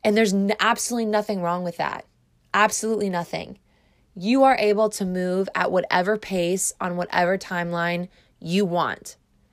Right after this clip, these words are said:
If you're being a responsible adult and you're paying your bills and you're paying your taxes and, you know, you, you're providing life for yourself, there is nothing that anybody can say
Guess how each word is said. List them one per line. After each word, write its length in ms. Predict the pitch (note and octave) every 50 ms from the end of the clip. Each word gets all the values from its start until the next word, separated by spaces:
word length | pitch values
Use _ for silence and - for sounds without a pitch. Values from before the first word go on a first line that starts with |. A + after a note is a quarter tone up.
| _ _
If 200 | - F#3+ F#3+ -
you're 200 | F#3+ A#3 C4 D4
being 300 | A#3+ G3 A#3+ A#3+ A3+ A3+
a 60 | A3
responsible 680 | G3 F#3 - - - F3+ F3+ F3+ F#3+ - F#3 G3 F#3+ F#3
adult 400 | F3+ F3 F3 D#3+ D#3 D#3+ F3+ - -
and 120 | E3+ E3
you're 120 | E3 E3 E3
paying 400 | - - - - F3+ F3 F3+ F#3+
your 100 | G#3 G#3+
bills 480 | E3+ F3 E3 E3 E3 F3 G3 G3+ - - - - - -
and 80 | - F3+
you're 100 | E3+ E3+
paying 300 | - - F3+ F3+ F#3 F#3+
your 140 | G3 G3
taxes 680 | G3 - F3+ E3 E3+ E3+ - - G3 G3 G3+ G#3 G#3 - - - - - _ _
and, 380 | - F#3 F3+ F3 F3 F3 E3+ - _ -
you 140 | F#3+ F#3
know, 140 | F3+ E3+ E3+
you, 380 | E3+ E3 E3 F#3 G3 G3 G3 - -
you're 220 | G#3 F#3+ G3+ G#3
providing 460 | G3+ - A#3 G3+ G#3 G3 G3+ G3 F#3+ E3+
life 240 | D#3+ D#3+ F3+ F#3+
for 140 | - - -
yourself, 680 | F#3+ F3+ F3+ F3 - - - E3 E3 E3 G3 A#3 - - _ - - - - _ _ -
there 200 | - G#3+ A3+ A#3+
is 300 | B3 B3 B3 G3+ - - - -
nothing 640 | G3+ F#3+ F#3+ G3 G3+ G3+ G3 - - A#3 A#3 A3+
that 160 | G#3 F#3 - - -
anybody 440 | F#3 F#3 G3 G3 G3+ G3 F#3+ G#3
can 220 | F#3 - F#3+ F3+ F3
say 600 | - - F#3+ F#3+ E3+ E3 E3+ F#3+ G#3+ A#3 A#3+